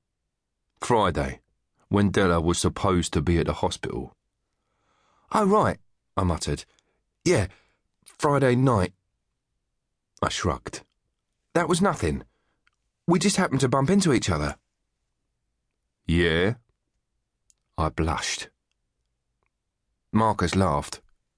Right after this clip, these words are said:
"It's all right. Don't worry, I won't tell Mum. But just be careful, okay? Della's pretty sick. Make sure you look after her." "Yeah, I will."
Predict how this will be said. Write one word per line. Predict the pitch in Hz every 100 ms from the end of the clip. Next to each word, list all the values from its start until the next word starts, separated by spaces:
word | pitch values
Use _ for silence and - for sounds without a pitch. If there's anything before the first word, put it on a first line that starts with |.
| _ -
"It's | -
all | 113 107
right. | 95 92 107 - _ _ _ _ _
Don't | 101 101 98
worry, | 95 82 73
I | -
won't | 87 90 78
tell | 95 85
Mum. | 87 80 69 62 - _ _ _ _
But | - -
just | 107
be | 107
careful, | - 104 87 76 73
okay? | 78 87 98 104 - -
Della's | 95 92
pretty | - - -
sick. | - - - - - _ _ _ _ _ _
Make | 95 98
sure | - 110
you | 92
look | 87 -
after | 87 82 - 73
her." | 65 - _ _ _ _ _ _ _ _ _ - -
"Yeah, | 151 185 -
I |
will." | 131 156 92 -